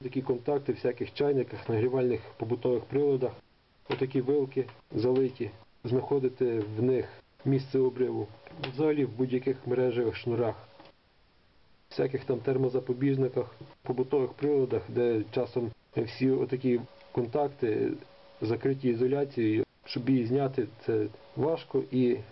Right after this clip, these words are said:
ризик закоротити що-небудь. Ця штука. Отак. Але треба запхати в розетку, відповідно,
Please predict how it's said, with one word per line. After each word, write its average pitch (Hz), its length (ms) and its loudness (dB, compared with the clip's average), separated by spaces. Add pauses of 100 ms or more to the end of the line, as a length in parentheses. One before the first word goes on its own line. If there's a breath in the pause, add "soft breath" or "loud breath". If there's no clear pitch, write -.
(200)
ризик 135 340 0 (340)
закоротити 135 680 0
що-небудь. 127 440 2 (1300)
Ця 147 160 -2
штука. 139 420 -2 (4000)
Отак. 127 280 -2 (1600)
Але 117 180 0
треба 139 280 0
запхати 135 400 -2
в 123 40 -2
розетку, 104 480 -2
відповідно, 95 560 -2